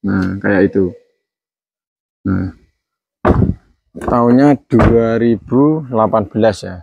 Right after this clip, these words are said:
Ini dua ribu delapan belas. So,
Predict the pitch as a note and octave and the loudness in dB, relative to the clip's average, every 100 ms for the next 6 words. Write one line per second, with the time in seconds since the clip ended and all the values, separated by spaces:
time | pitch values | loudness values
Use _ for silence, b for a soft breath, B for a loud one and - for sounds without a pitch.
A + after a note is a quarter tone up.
0 | - _ _ _ _ _ - - D3 - | -20 _ _ _ _ _ -20 -10 -6 0
1 | G#2+ G2+ - G2+ G2+ F#2+ G2+ G#2+ B2 - | 2 2 0 0 0 -4 0 2 2 -2
2 | - _ _ - - _ _ _ _ _ | -12 _ _ -20 -20 _ _ _ _ _
3 | _ A#2+ A#2+ A#2+ A#2 A2+ | _ 0 2 4 2 0